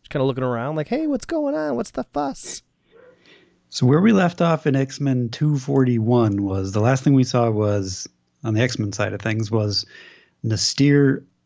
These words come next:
Speaker 2: soul-sucked Longshot, which is why he's on the ground here. And, um, and then the last thing Wolverine said was, like, "Get Frosty, folks.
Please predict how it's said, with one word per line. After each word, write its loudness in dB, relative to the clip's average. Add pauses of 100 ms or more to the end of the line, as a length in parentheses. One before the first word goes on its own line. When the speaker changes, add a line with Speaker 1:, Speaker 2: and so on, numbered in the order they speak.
(140)
Speaker 2:
soul-sucked 0
Longshot, 2
which -2
is -2
why 2
he's -2
on 0
the 0
ground 2
here. -4 (720)
And, 2
um, -4 (260)
and 4
then 4
the 4
last 2
thing 4
Wolverine 2
said -2
was, -4 (560)
like, -8 (600)
"Get 0
Frosty, 0
folks. -2